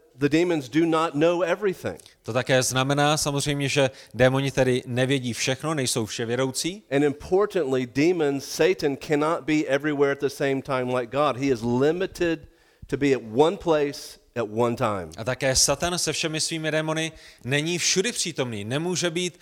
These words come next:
Speaker 2: všude tak, jako Hospodin je všude, je omezen na určité místo v určitém čase.
Speaker 1: And so what is Satan doing now?
Speaker 2: Co dělá Satan v těchto dnech?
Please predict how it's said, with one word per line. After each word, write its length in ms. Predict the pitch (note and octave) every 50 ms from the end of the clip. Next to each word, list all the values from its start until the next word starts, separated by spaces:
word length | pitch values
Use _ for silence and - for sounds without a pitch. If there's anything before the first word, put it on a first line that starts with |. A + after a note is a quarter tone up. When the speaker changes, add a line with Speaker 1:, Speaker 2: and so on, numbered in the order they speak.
| - - _
Speaker 2:
všude 580 | - - - - - F3+ F#3 F#3+ F#3+ F#3 G#3 F#3+ - - - _ _ _ _
tak, 160 | - C#3+ C3+ -
jako 540 | D3+ D3 - D#3+ D3+ D3+ D3+ D3 - - -
Hospodin 640 | A2 A#2 D#3 D3+ - - G3 F#3 D3 C#3 C3 C3 C3+
je 180 | C3 C3+ C#3
všude, 380 | A#2+ - - D3+ C#3+ C#3+ D3 D3 - - - - -
je 140 | C3+ C#3+ D3
omezen 480 | D#3 D#3 E3 D3+ C3 C#3+ C#3+ C#3+ C3+
na 100 | C3+ C3+
určité 400 | C#3+ C#3+ - - D3+ - D3+ D3
místo 520 | C#3+ D#3 F3+ - - - - C3+ C3+ C#3 C3 -
v 40 |
určitém 380 | A#2 A2+ - - B2 B2+ B2+ B2
čase. 340 | - E3+ E3+ - G3+ D#3+ - - - - - - _ _ _ _ _ -
Speaker 1:
And 60 | -
so 180 | - D3+ C3+ C#3
what 100 | D#3+ E3
is 100 | E3 -
Satan 280 | - E3 F3 D#3 C#3+
doing 320 | C#3+ D#3 E3 D#3 D3+ D3+ D3
now? 260 | D3+ E3 D3+ G#2+ E2 - - - - - _ _
Speaker 2:
Co 200 | - - D3+ D#3
dělá 280 | E3 E3+ F3 F3 F3
Satan 400 | D#3+ - E3 D3+ - F3 F#3+ G#3
v 60 | F#3+ -
těchto 280 | - D3 - - D3+
dnech? 340 | C#3+ C#3 C#3+ F3 G#3 -